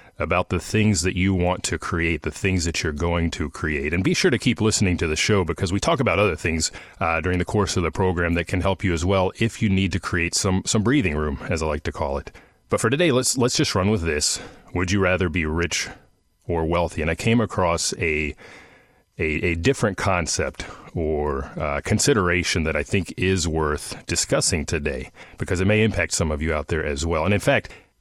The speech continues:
if you think about it, it then leads to a couple of, um, auxiliary questions. And, and, and this may be worth considering as well as you lay out your, your plan for building that future. Question number one is, can you be rich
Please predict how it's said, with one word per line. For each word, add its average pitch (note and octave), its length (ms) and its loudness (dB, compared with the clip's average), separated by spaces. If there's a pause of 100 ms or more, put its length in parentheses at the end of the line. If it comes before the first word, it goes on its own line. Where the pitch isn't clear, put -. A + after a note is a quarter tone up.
if F2+ 140 -4
you F2 80 -2
think F3+ 180 0
about G#2 260 4
it, G#2+ 120 2
it A2 100 -4
then C#3 260 4
leads A#2+ 360 4
to F#2+ 180 4
a F2 80 2
couple G2 480 0
of, F2+ 680 0 (360)
um, D#2+ 500 -2 (100)
auxiliary F#2+ 640 2
questions. D2 540 -2
And, E2 120 0
and, G2 200 2
and B2 180 4
this D#3+ 140 0
may A#2 160 4
be G#2 100 4
worth F#2 280 2
considering F2 800 0
as E2 200 -2
well D3 240 4
as G#2+ 120 2
you G#2+ 140 4
lay A2+ 220 4
out G2 120 2
your, G2+ 440 2 (180)
your A3+ 180 4
plan A#2 380 2
for G2 160 0
building F#2 380 2
that D2+ 180 -4
future. - 500 -6 (640)
Question A2+ 320 2
number F#2+ 160 4
one G#2+ 240 6
is, F2+ 160 2
can B2+ 340 2
you A2 180 4
be F2 200 0
rich G2 640 0